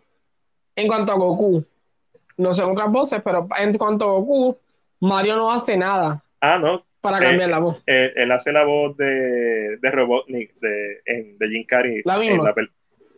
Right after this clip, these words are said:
Speaker 2: eh, es Goku.
Speaker 1: Es
Speaker 2: ¿Estás
Speaker 1: Goku
Speaker 2: escuchando?
Speaker 1: haciendo de
Speaker 2: A Goku.
Speaker 1: Robotnik.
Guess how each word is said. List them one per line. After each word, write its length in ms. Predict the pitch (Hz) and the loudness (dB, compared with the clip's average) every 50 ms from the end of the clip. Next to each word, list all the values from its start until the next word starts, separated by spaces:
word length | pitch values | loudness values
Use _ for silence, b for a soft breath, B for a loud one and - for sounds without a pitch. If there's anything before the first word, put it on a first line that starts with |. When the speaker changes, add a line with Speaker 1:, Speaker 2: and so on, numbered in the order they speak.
| _ _ - | _ _ 0
Speaker 2:
eh, 320 | 117 113 117 120 120 113 - | 2 4 4 4 2 2 0
es 160 | - 117 113 127 | 0 0 2 4
Goku. 320 | 143 131 - 117 107 - _ _ _ _ _ _ _ _ _ _ _ _ _ _ _ _ _ _ _ _ _ _ _ _ _ _ _ _ _ _ _ _ _ _ _ _ _ _ - | 2 2 2 -2 -6 -6 _ _ _ _ _ _ _ _ _ _ _ _ _ _ _ _ _ _ _ _ _ _ _ _ _ _ _ _ _ _ _ _ _ _ _ _ _ _ -4
Speaker 1:
Es 80 | 208 | 0
Speaker 2:
¿Estás 180 | 208 - - 226 | 2 2 2 2
Speaker 1:
Goku 120 | 269 269 | 2 2
Speaker 2:
escuchando? 60 | 247 233 233 202 196 202 | 2 2 2 2 2 2
Speaker 1:
haciendo 60 | 202 202 | 2 2
de 60 | 208 | 2
Speaker 2:
A 40 | 208 240 | 2 2
Goku. 100 | 226 214 | 2 4
Speaker 1:
Robotnik. 380 | 185 185 175 175 170 170 160 | 4 2 4 2 0 -2 -2